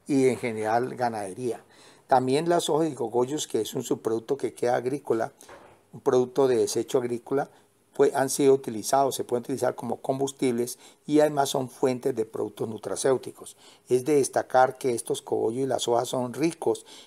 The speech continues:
en productos muy interesantes de valor agregado, como son aquellos,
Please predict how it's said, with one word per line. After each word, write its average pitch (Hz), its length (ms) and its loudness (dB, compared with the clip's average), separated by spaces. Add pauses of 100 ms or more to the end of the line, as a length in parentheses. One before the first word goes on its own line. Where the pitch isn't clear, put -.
(120)
en 127 220 2
productos 120 760 0 (240)
muy 151 220 -2
interesantes 123 840 -2 (300)
de 113 200 0
valor 110 300 -2
agregado, 131 560 2
como 107 220 -12
son 120 180 -8
aquellos, 120 600 -6